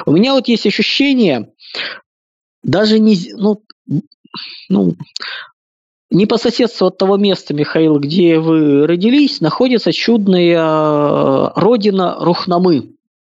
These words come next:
То есть это шикарная книжка, был в свою бытность на-, написанная первым президентом Туркмении Туркменбаши,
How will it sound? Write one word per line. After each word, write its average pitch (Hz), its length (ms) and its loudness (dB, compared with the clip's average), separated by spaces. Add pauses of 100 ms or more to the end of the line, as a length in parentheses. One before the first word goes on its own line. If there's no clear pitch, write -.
(1080)
То 160 80 0
есть - 140 -2
это 214 340 0
шикарная 165 760 -4
книжка, 226 560 -2 (760)
был 214 400 2
в - 40 -6
свою 214 220 0
бытность 208 480 -2
на-, 190 220 -2
написанная 190 600 0
первым 175 420 0
президентом 160 800 -2
Туркмении 135 1040 0
Туркменбаши, 151 920 -2